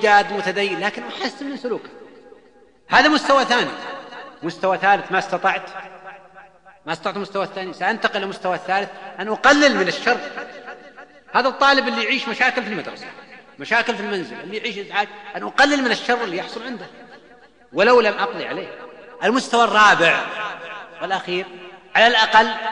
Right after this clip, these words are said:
أن تبقى جسور بيننا وبين هذا الطالب، أن يبقى في قدر من القبول له.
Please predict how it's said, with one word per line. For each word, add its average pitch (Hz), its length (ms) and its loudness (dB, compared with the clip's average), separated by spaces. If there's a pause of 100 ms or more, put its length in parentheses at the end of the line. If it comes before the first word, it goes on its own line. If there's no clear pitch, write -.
(640)
أن 143 100 -14
تبقى 165 320 -6
جسور 123 440 -8
بيننا 135 200 -6
وبين 120 180 -8
هذا 107 100 -14
الطالب، - 340 -14 (1000)
أن 185 100 -2
يبقى 240 380 4 (380)
في 269 100 6
قدر 269 320 6
من 220 80 2
القبول 202 460 4
له. 170 240 0